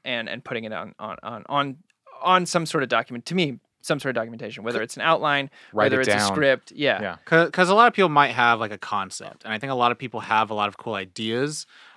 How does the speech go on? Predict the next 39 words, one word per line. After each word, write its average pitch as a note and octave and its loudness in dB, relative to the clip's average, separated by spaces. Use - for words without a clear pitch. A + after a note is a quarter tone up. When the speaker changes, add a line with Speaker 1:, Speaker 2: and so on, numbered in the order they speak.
Speaker 3:
Um, G#2+ -2
but A#2 -2
just B2 -6
for C3+ -2
an A#2 2
example, A2 -2
for A2 -12
people A2 -8
to G#2+ -6
be A2 -6
like, B2 -6
"Oh, A#3 -8
I - -6
don't A#3+ -4
know A#3 2
what A3+ -2
that G#3+ -2
means." G3+ -2
It's C3+ -8
still E3+ 0
a E3 0
little D3+ 4
very, B2+ 2
you B2+ -6
know, G2+ -4
uh, G2+ -4
ethereal A#2 -2
in G#2+ -8
that G#2 -6
sense. G#2+ -10
Mortal F#3+ 6
Kombat D#3+ 8
as C#3+ 2
a D3+ 2
movie, B2+ -2
what A#2 -2
does B2+ 2
that B2 0
mean? A#2 -6